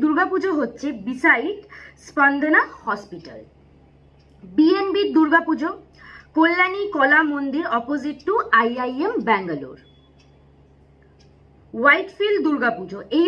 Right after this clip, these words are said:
বছরে ওদের ভেন্যু একটু চেঞ্জ হয়েছে, আমি বলে দিচ্ছি, আপনারা শুনে নিন ভালো করে। হোয়াইটফিল্ডের দুর্গাপুজো হচ্ছে behind মহাবীর ট্রাঙ্কুইল নরুলা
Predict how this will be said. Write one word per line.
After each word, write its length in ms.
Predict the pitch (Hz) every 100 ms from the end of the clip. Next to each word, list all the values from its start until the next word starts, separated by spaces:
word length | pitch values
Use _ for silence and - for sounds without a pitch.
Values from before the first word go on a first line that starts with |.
| 370
বছরে 260 | 370 381 359
ওদের 160 | 359 311
ভেন্যু 200 | 277 277 - 349
একটু 160 | - 370 294
চেঞ্জ 200 | 277 285
হয়েছে, 200 | 247 226 294
আমি 100 | 277 208
বলে 160 | 240 240
দিচ্ছি, 220 | 220 - 330
আপনারা 280 | 220 220 226 226 - - - _ -
শুনে 220 | 311 311
নিন 140 | 277 254 240
ভালো 140 | 202 202
করে। 140 | 208 359 - - - 202
হোয়াইটফিল্ডের 680 | 254 302 349 403 392 403 403 285
দুর্গাপুজো 440 | 294 339 349 370 320
হচ্ছে 280 | 349 - 370 359 214 208
behind 600 | 294 359 370 349 359 359 - 226
মহাবীর 460 | 254 320 311 320 339 -
ট্রাঙ্কুইল 560 | 285 240 269 269 302 330 - 226
নরুলা 360 | 233 233 254